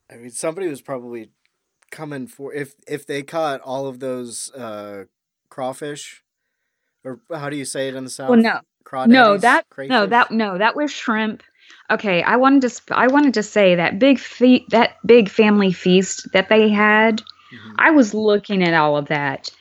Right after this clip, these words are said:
Speaker 2: I think I have had that same meal before,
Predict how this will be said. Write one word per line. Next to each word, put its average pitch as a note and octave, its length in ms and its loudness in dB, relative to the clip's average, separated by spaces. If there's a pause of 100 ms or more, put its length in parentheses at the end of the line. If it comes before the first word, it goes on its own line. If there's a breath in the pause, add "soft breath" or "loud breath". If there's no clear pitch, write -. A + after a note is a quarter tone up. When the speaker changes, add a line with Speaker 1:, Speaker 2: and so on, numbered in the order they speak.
(280 loud breath)
Speaker 2:
I G#3 60 0
think F4+ 240 0
I C#4 160 4
have F#3+ 140 0
had F#3+ 280 0
that D3 200 -4
same E3+ 360 -2
meal E3 280 2
before, B3+ 500 4